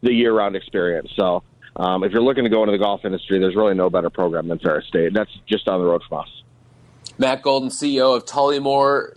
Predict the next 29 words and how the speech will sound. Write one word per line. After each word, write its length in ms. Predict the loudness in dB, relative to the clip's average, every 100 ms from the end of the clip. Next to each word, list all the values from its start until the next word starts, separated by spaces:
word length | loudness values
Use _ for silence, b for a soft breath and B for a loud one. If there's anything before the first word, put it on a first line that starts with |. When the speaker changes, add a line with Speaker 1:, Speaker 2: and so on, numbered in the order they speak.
| _
Speaker 2:
Golf 400 | 0 0 0 -4
Resort, 440 | -6 2 2 2 2
joining 320 | 2 4 2
us 140 | 0 -2
here 400 | -2 0 0 0
on 460 | 0 0 -2 -6 -12 b b b _
the 160 | -10 -10
C 240 | -6 -2
D 140 | -2
G 240 | -2 0 0
A 100 | 0
Golf 320 | 0 0 -2
Show 300 | -6 -2 0
on 80 | 0
the 80 | -4
Jersey 260 | -4 -4
Mike's 320 | -2 -4 -4
Hotline. 400 | -4 -4 -4 -8 b b b b 0
So, 440 | 2 2 0 -6
Matt, 300 | -4 -4 -4 -10 _ _ -10
one 240 | -2 0
other 180 | 2 0
thing 220 | -2 -2
that, 260 | 2 2 2
that 100 | -2
I'm 160 | -2 -6
curious 400 | -4 -2 -2 -2
with 260 | -2 -2
is 360 | -6 -4 -8